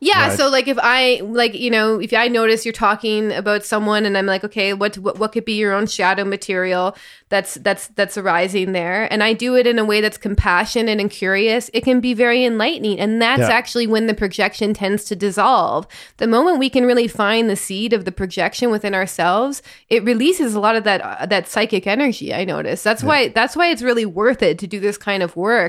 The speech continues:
Speaker 1: because if we can use these projections we get from the outer world and,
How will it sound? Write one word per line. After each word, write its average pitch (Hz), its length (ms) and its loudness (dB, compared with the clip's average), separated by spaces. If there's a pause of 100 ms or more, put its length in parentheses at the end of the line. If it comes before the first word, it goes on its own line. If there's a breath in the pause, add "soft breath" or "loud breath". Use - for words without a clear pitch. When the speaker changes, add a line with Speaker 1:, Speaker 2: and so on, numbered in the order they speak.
Speaker 1:
because 175 460 -4 (460 loud breath)
if 190 180 0
we 262 160 2
can 233 540 0
use 220 720 0
these 202 280 -8
projections 190 800 0
we 185 120 -2
get 175 160 -2
from 190 160 -6
the 175 120 -4
outer 190 240 0
world 185 320 0
and, 175 200 -8